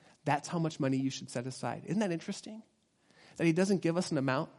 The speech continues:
Set aside twenty thousand dollars, ten thousand dollars, five thousand dollars. He says the Spirit of God is moving in this community. And to the extent that God has prospered you and blessed you,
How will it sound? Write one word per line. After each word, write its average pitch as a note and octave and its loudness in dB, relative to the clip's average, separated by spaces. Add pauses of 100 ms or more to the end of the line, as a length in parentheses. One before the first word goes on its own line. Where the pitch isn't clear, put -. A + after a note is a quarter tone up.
(340)
Set E3+ 2
aside D#3+ 0
twenty C#3+ -2
thousand B2+ -2
dollars, A2+ -2
ten B2+ -4
thousand A#2 -2
dollars, A2+ -8
five A2 -8
thousand B2 -8
dollars. A2 -12 (1160)
He D#3 -6
says D#3+ -2
the C3+ -8
Spirit F3+ -2
of D3 -4
God D3 -2
is A#2+ -8
moving C#3+ -2
in C3 -6
this B2+ -6
community. A#2 -8 (920)
And - -10
to - -12
the C3+ 0
extent E3+ -4
that D#3+ -6
God C3+ 0
has C3 -8
prospered - -6
you E3+ -4
and A#2 -10
blessed B2 -6
you, A2 -8